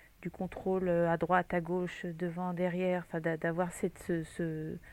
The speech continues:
ce, ce contrôle de la, ce contrôle du galop, de la cadence,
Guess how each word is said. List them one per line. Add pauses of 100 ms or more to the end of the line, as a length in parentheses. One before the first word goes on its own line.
(360)
ce,
ce
contrôle
de
la,
ce
contrôle
du
galop,
de
la
cadence,